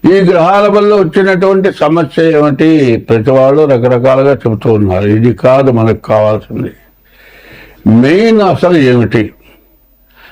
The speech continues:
ఆ మెయిన్ ఎట్లా ఉంటుంది? మెయిన్ అనేది మొదటిది అనేది ఎట్లా ఉంటుంది? ఏమంటే శరీరం ఉంది కదా,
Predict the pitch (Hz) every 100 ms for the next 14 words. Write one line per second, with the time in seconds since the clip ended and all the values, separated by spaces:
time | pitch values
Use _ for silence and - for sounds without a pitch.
0 | - 131 131 127 190 240 214 165 - 185
1 | 180 143 147 127 117 104 117 143 165 170
2 | 175 175 147 135 156 170 180 185 180 185
3 | 190 180 - 160 151 127 120 107 131 156
4 | 170 190 - 170 160 170 160 151 151 143
5 | 151 254 165